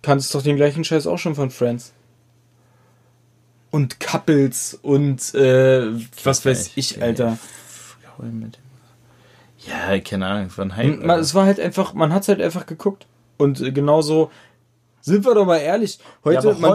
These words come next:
Speaker 1: geht,
Speaker 2: heute
Speaker 1: du gehst doch zu Netflix rein und sagst so, „Kenn ich, kenn ich, kenn ich, hab ich keinen Bock drauf, hab ich keinen Bock drauf, kenn ich, kenn ich, kenn ich.“ Und
Speaker 2: Ja,
Speaker 1: am
Speaker 2: siehst du.
Speaker 1: Ende, nach einem drei, na, nach einer Dreiviertelstunde hast du, ist dein Essen kalt und du hast immer noch nichts geguckt. Und dann denk ich mir so,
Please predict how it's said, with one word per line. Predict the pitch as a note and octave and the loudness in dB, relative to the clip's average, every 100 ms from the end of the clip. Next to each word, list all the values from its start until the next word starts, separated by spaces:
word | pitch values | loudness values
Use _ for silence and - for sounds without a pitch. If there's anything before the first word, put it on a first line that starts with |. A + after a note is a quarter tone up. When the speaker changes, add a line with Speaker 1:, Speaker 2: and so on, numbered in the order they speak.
| G#3+ | 4
Speaker 1:
geht, | G#3 | 2
Speaker 2:
heute | G3 | 0
Speaker 1:
du | |
gehst | E3+ B3+ | 0 -2
doch | C#4+ | -4
zu | - G#3 | 0 2
Netflix | G#3 A#3+ A3+ G3+ | 2 0 -6 -4
rein | F3+ G#3 | -2 0
und | |
sagst | G3 F#3 - | 0 -2 -4
so, | E3 - - _ | -10 -12 -20 _
„Kenn | D#3 D#3 | 0 0
ich, | D3 | -4
kenn | - A#2 | -4 -4
ich, | A2+ | -4
kenn | - F3+ | -4 -4
ich, | G3+ - _ | -4 -8 _
hab | - | -10
ich | G2 | -10
keinen | - G2+ | -8 -6
Bock | D3+ | -6
drauf, | D#3 C#3 | -6 -6
hab | B2 | -6
ich | G2+ | -6
keinen | - G#2+ | -10 -8
Bock | C#3+ | -6
drauf, | C#3 B2+ | -6 -8
kenn | - A#2+ | -6 -6
ich, | A2 | -6
kenn | - G#2+ | -8 -8
ich, | G2+ | -8
kenn | - E3+ | -8 -6
ich.“ | E3 | -6
Und | C3 | -4
Speaker 2:
Ja, | B2+ | -2
Speaker 1:
am | |
Speaker 2:
siehst | A#2 D3+ | 0 4
du. | G3 | 4
Speaker 1:
Ende, | G3 - _ | 4 -4 _
nach | D3 | -2
einem | C#3+ D3 | -2 -2
drei, | B2+ C#3+ | 0 0
na, | C#3 C#3 C#3+ | 0 2 2
nach | D3+ C#3 | 2 2
einer | D3 | 0
Dreiviertelstunde | C3 C3 - G#3 G3 F3 F3+ | 2 2 2 0 -4 -2 0
hast | E3 D#3+ - | 0 -2 -2
du, | D#3+ | -2
ist | C#3 C#3 | -2 0
dein | C#3+ | 0
Essen | C#3 G3+ | 0 -4
kalt | F#3+ F3+ E3+ | 0 -2 0
und | D#3+ | -2
du | |
hast | E3 - | -4 -4
immer | F#3 | -2
noch | E3+ B2+ | 0 0
nichts | B2 - | -2 -6
geguckt. | - C3 D3 E3 _ - - | -10 0 -2 -2 _ -20 -20
Und | - D3 | -2 2
dann | D3 | 4
denk | D#3 F#3 | 4 2
ich | - | -2
mir | E3+ | -2
so, | E3+ | -2